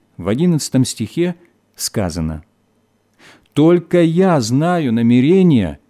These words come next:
какие имею о вас, говорит Господь. Намерения во благо, а не на зло,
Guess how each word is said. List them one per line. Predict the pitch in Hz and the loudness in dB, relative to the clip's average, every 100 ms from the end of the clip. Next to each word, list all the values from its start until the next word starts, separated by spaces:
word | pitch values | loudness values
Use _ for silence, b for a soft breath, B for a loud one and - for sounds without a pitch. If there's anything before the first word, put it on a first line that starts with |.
| _ - | _ -4
какие | 123 - 160 139 135 | -4 -2 -2 -2 0
имею | 151 147 156 123 120 | 0 2 4 2 2
о | 147 | 0
вас, | 156 165 107 - - _ _ _ _ _ _ _ 95 | 0 0 -2 -6 -14 _ _ _ _ _ _ _ -4
говорит | 107 117 120 95 | -2 0 0 -2
Господь. | 101 143 - 98 69 _ _ _ _ _ b b - | -4 -4 -6 -10 -10 _ _ _ _ _ b b -2
Намерения | 120 139 165 185 185 185 175 | 2 4 4 2 2 0 -2
во | 123 147 | -2 0
благо, | 117 143 208 165 92 71 _ _ _ _ _ - | 2 2 2 0 -2 -6 _ _ _ _ _ -2
а | 117 | 2
не | 127 | 4
на | 139 | 2
зло, | 151 175 170 82 | 0 -4 -2 -4